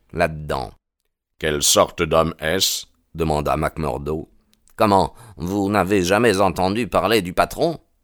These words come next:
Comment aurais-je pu entendre parler de lui, puisque vous savez que je suis un étranger ? » « Ma foi, je croyais qu'il était connu à travers tout le pays. Il a eu son nom dans les journaux assez souvent pour ça. » «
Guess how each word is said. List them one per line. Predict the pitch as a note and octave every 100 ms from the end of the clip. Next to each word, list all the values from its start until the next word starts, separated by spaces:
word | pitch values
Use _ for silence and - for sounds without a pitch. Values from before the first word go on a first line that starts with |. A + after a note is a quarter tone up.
| _ _ _
Comment | - F#2 F#2
aurais-je | D#2+ E2+ -
pu | F#2+
entendre | D#2 D2+ F2 E2+ C2+
parler | - D2+ E2
de | E2
lui, | G2+ B2+ - - _ -
puisque | F2+ D#2 F#2
vous | F2
savez | D#2+ F2+ E2+ F2
que | -
je | D#2 D2+
suis | - D#2 D2+
un |
étranger ? » « | D2 - C#2 C#2+ C#2+ B1+ G1+ _ _ _ _ _ _ _
Ma | D2 E2
foi, | - A#2 A2 F#2+
je | D#2+ F#2 E2+
croyais | C#2+ E2 E2+ G#2
qu'il | E2+ E2
était | E2 - E2+
connu | D#2 E2+ C3 G2+ F2 C2+ - - -
à |
travers | - F2 G2+ -
tout | F2
le | D#2
pays. | - C#3+ F3+ E2 - - - - _ _
Il | - F2+
a | A2
eu | A#2+
son | F#2+ - F2+
nom | E2+ B2+ A2+
dans | G2+
les | G2 F#2
journaux | E2+ D2 F#2+ D3+ D#3+ G#2
assez | D2+ A2
souvent | F#2 F2+ F2+ F2
pour | F#2 -
ça. » « | F#3 A#2 B1+